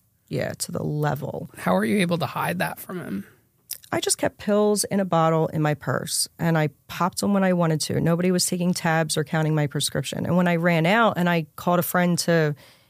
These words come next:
Speaker 1: you know, either sell me some of theirs or get a couple of Suboxones to hold me over until my refill was up, um, you know, he didn't know that.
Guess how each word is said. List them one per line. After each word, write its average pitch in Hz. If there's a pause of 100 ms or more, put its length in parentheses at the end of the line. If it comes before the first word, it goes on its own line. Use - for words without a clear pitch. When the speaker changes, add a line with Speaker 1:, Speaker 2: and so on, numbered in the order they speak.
(120)
Speaker 1:
you 190
know, 165
either 165
sell 180
me 180
some 175
of 156
theirs 220
or 175
get 170
a 165
couple 165
of 156
Suboxones 208
to 185
hold 165
me 160
over 160
until 160
my 151
refill 196
was 185
up, 185
um, 165 (1120)
you 180
know, 147
he -
didn't 160
know 135
that. 98